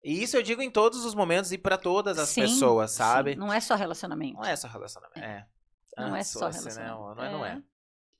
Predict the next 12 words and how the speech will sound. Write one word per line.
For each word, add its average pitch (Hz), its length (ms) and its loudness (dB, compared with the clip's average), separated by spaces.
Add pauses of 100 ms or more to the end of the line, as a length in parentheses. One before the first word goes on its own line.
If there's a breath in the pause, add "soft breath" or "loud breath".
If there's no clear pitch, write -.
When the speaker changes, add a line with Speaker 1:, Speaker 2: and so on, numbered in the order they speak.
(600 loud breath)
Speaker 1:
Então 165 160 4
a - 20 6
gente 196 220 -2
tem 220 100 2
que 262 80 -4
se - 140 -2
cuidar, 151 320 4
tem 175 300 6
que - 80 -4
se 208 100 2
preservar, 151 720 2 (220 soft breath)
sim. 160 540 -4